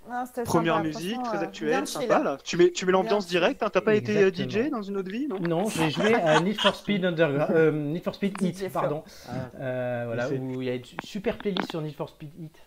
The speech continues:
Speaker 3: euh, souvent sur les jeux E A. Euh, voilà, pour
Speaker 1: Ah,
Speaker 3: parler
Speaker 1: ça
Speaker 3: un
Speaker 1: me
Speaker 3: peu
Speaker 1: fait
Speaker 3: de jeux
Speaker 1: penser à
Speaker 3: vidéo.
Speaker 1: San Andreas, euh, G T A, j'adorais, euh,
Speaker 2: Ouais, c'est,
Speaker 1: bon,
Speaker 2: c'est,
Speaker 1: ça fait
Speaker 2: j'allais
Speaker 1: longtemps,
Speaker 2: dire,
Speaker 1: mais
Speaker 2: j'allais dire, il trouve, il trouve ses inspirations dans G T A,
Speaker 3: Très, très
Speaker 2: ses
Speaker 3: bien.
Speaker 2: inspirations musicales dans G T A.
Speaker 1: C'est exactement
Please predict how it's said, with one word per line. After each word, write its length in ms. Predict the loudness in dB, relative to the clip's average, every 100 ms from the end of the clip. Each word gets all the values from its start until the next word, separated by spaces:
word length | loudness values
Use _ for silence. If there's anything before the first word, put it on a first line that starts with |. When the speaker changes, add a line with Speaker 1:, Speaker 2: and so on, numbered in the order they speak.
| -18
Speaker 3:
euh, 200 | -14 -14
souvent 240 | -12 -10
sur 140 | -10 -8
les 120 | -8
jeux 140 | -8
E 140 | -6 -6
A. 200 | -8 -10 -18 -20 -20 _ -20
Euh, 20 | -20 -20 -18
voilà, 140 | -16
pour 100 | -14 -10
Speaker 1:
Ah, 40 |
Speaker 3:
parler 140 | -8 -6
Speaker 1:
ça 40 |
Speaker 3:
un 40 | -4
Speaker 1:
me 40 |
Speaker 3:
peu 60 | -2
Speaker 1:
fait 60 |
Speaker 3:
de 0 |
jeux 60 | -2
Speaker 1:
penser 120 | 0 2
à 100 | 2
Speaker 3:
vidéo. 80 | 0
Speaker 1:
San 60 | 0
Andreas, 480 | 0 0 4 4 2 -2
euh, 180 | -4 -4
G 120 | -8
T 200 | -4 0
A, 280 | 2 2 0
j'adorais, 420 | -4 -6 -4 -2 0 2 2 -2 -4
euh, 40 | -4
Speaker 2:
Ouais, 100 | -4
c'est, 120 | -4
Speaker 1:
bon, 60 | -4
Speaker 2:
c'est, 60 |
Speaker 1:
ça 80 | 0
fait 40 | 2
Speaker 2:
j'allais 120 | 4
Speaker 1:
longtemps, 400 | 4 6 6 8
Speaker 2:
dire, 80 | 6
Speaker 1:
mais 80 | 6
Speaker 2:
j'allais 180 | 6 6
dire, 100 | 6
il 100 | 4
trouve, 260 | 2 0
il 80 | -2
trouve 180 | -6 -6
ses 100 | -4
inspirations 560 | -4 -2 0 0 -2 -8
dans 120 | -6
G 120 | -6
T 160 | -4 -2
A, 20 |
Speaker 3:
Très, 80 | -2
très 80 | -4
Speaker 2:
ses 80 |
Speaker 3:
bien. 80 | -6
Speaker 2:
inspirations 380 | -6 -4 -4 -4
musicales 500 | -4 -6 -6 -8 -4
dans 100 | -6
G 100 | -6
T 180 | -8 -6
A. 40 | -6
Speaker 1:
C'est 60 |
exactement 440 | -4 -4 -4 -4